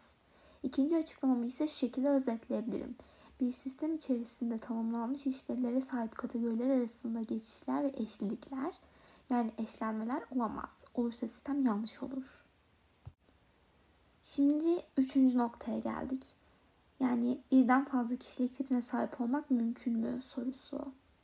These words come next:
Bunu açıklamaya şöyle başlamak istiyorum. Kişilik bilişsel süreçlerin, yani zihninizle bağlantılı süreçlerin işlemesinin bir biçimidir. Şimdi kendinizi bir sistem olarak düşünün.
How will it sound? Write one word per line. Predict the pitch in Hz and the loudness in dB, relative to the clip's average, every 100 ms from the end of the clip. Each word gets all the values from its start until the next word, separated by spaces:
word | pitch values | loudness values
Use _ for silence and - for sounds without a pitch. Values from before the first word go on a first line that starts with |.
| - - - - _ - _ _ _ _ _ - | -20 -20 -20 -20 _ -20 _ _ _ _ _ 6
Bunu | 262 294 311 - | 8 8 6 4
açıklamaya | 262 - - 277 311 | 2 2 0 2 2
şöyle | 311 285 254 | 2 4 4
başlamak | 220 214 - 226 - | 2 -2 -6 -6 -6
istiyorum. | - - 226 240 247 - _ _ - - | -10 -6 -6 -4 -6 -10 _ _ -20 -10
Kişilik | - 262 - 349 - | -2 0 0 -2 2
bilişsel | 254 247 - 302 | 2 2 0 0
süreçlerin, | 302 269 233 - 220 254 330 | 4 2 2 0 -2 -2 0
yani | 262 247 247 | 2 2 2
zihninizle | 247 226 247 254 277 247 233 | 0 -2 0 2 2 0 -2
bağlantılı | 233 233 240 - 277 | -2 -2 -4 0 -2
süreçlerin | - 254 240 240 - | 0 -2 -2 -6 -6
işlemesinin | 254 262 247 247 285 320 | -4 0 0 0 0 2
bir | 277 | 4
biçimidir. | 254 - 247 240 - 262 - _ _ _ _ | 2 -2 -4 -4 -6 -10 -14 _ _ _ _
Şimdi | - - 247 226 233 _ _ - | -8 -2 0 0 -4 _ _ -4
kendinizi | 269 262 269 294 320 | 2 4 4 2 2
bir | 311 277 | 4 4
sistem | - 262 - 262 | 2 -4 2 2
olarak | 240 226 - - | 2 0 -4 -8
düşünün. | - - - - 247 | -14 -12 -12 -8 -8